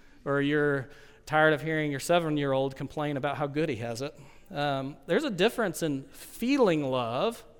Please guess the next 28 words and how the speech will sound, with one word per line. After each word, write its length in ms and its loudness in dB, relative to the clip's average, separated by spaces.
and 180 -8
choosing 580 -4
love. 380 -10
Loving 460 6
your 160 2
husband 440 4
and 100 0
loving 320 2
your 120 0
children 500 0
sets 280 -4
the 100 -8
tone 280 0
for 140 -6
everything, 680 0
and 100 -2
the 120 -6
ask 280 0
here 180 0
is 100 0
probably 480 2
the 80 -2
most 240 -2
radical 540 2
of 80 0
all 240 2
of 80 -2
them. 140 -8